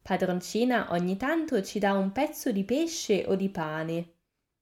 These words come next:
Ma dopo un po' vado a giocare con la palla con i cugini più piccoli. È divertente.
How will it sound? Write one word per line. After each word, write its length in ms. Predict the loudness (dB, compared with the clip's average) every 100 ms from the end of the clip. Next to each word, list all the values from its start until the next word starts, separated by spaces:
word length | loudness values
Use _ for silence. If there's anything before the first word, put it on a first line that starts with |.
| _ _ _ 0
Ma 160 | 2 4
dopo 240 | 2 2
un 160 | -2 2
po' 320 | 4 2 0
vado 300 | 0 4 4
a 80 | 2
giocare 520 | 0 0 2 2 0
con 160 | -2 0
la 120 | 0
palla 580 | 0 2 2 0 -2 -4
con 220 | -4 -4
i 60 |
cugini 520 | -2 -4 -2 0 0 0
più 180 | -2
piccoli. 800 | -4 -6 -10 -2 0 2 -2 -8 _ _ _
È 100 | 2 2
divertente. 1160 | 6 4 2 0 0 0 -2 -2 -2 -2 -8